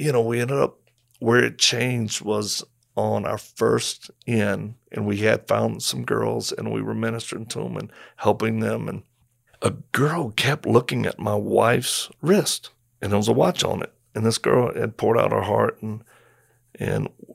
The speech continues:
you know, we went to places where, I mean, there were times you could still hear shooting, right? So it, there was, there was naughtiness going on with isis. And this girl who's free,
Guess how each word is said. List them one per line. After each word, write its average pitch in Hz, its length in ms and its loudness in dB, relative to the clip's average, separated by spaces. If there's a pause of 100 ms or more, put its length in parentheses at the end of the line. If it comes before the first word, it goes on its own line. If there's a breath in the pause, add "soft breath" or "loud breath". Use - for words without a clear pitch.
you 101 120 -4
know, - 240 -6
we 143 240 6
went 120 260 4
to 104 80 -2
places 107 560 2
where, 104 360 0 (600)
I - 40 -6
mean, 123 100 2
there 156 100 6
were 165 60 6
times 120 320 0
you 170 60 -6
could 104 180 -8
still - 240 0
hear 98 160 -2
shooting, 104 400 -2 (220)
right? 117 280 0 (180)
So 104 440 0 (140)
it, - 340 0
there - 140 4
was, - 340 -2 (580 loud breath)
there - 120 -4
was 117 240 -2
naughtiness 107 580 4
going 107 260 6
on 117 320 6
with 110 140 -4 (260)
isis. 117 520 -2 (1120 loud breath)
And 107 160 2
this 117 160 4
girl 156 260 6
who's 160 220 6
free, 104 520 4